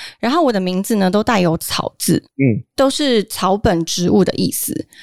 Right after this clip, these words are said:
Speaker 1: 所以呢，我那时候从小我都会觉得我好像自己是一个植物，
Speaker 2: 嗯。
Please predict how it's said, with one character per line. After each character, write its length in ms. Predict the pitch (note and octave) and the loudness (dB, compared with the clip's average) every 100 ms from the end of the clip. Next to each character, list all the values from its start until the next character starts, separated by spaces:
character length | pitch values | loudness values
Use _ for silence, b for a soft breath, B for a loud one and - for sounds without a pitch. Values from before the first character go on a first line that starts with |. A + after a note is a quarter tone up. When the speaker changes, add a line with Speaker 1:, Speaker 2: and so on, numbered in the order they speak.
| B | B
Speaker 1:
所 200 | - D#4+ | -4 0
以 80 | E4 | 2
呢， 280 | B3 G3+ G3 | 2 2 2
我 200 | F#3+ F3+ | 0 0
那 140 | C4 | 0
时 100 | A3 | 2
候 140 | G3 | 0
从 280 | G3 - G3+ | -2 -2 0
小 180 | B3 G3+ | 2 0
我 60 | E3+ | 2
都 120 | G3+ | 2
会 100 | A#3 | 0
觉 140 | - | 0
得 280 | D#3+ F2+ F#2 - b | 0 2 0 -4 b
我 80 | C4+ | -2
好 120 | C4 | 0
像 180 | F3+ A#3 | 2 0
自 140 | A3+ | 2
己 60 | F3+ | 0
是 140 | F#3 | 2
一 40 | F#3+ | 0
个 100 | F3 | 0
植 320 | - - C#2+ | 0 -2 0
物， 200 | - C#3 | 0 0
Speaker 2:
嗯。 60 | - | -2